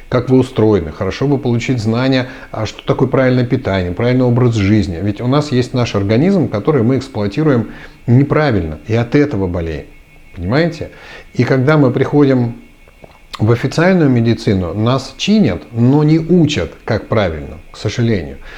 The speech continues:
Вот чем мне в своё время понравилась школа рейки, в которой я сейчас преподаю,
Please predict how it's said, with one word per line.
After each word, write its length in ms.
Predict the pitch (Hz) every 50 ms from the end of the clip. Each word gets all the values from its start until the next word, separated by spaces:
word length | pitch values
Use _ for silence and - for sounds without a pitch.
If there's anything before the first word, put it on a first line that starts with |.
| - - -
Вот 220 | - 117 135 131 -
чем 220 | - 160 156 156
мне 240 | 147 143 143 147 135
в 40 | 147
своё 200 | - 131 127 127
время 280 | 131 131 120 110 110
понравилась 460 | 107 110 120 120 120 117 110 101 98 -
школа 280 | - - 113 110 110
рейки, 220 | 139 180 208 202 -
в 80 | -
которой 400 | - 120 107 - 110 101 98 95
я 120 | 98 95 92
сейчас 320 | - - - - 90 82
преподаю, 580 | - 92 92 87 - 90 92 92 90 82 73